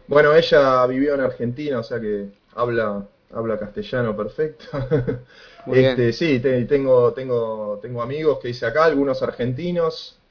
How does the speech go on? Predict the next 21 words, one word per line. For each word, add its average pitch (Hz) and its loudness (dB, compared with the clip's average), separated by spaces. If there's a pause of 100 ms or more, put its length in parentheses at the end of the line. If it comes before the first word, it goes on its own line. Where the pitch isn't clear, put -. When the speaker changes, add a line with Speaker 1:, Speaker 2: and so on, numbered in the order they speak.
(260)
Speaker 1:
y 120 -4
después 131 4
del 123 4
lado 127 8
de 117 2
mi 123 -10
mujer 147 -6
tenemos, 117 -12
eh, 98 -10
bueno, 104 -4
los 98 -10
que - -12
no 110 -6
son 110 -10
argentinos, 101 -6
digamos, 98 -16
los - -20
que 98 -20
son 107 -12
de 101 -8
acá. 101 -10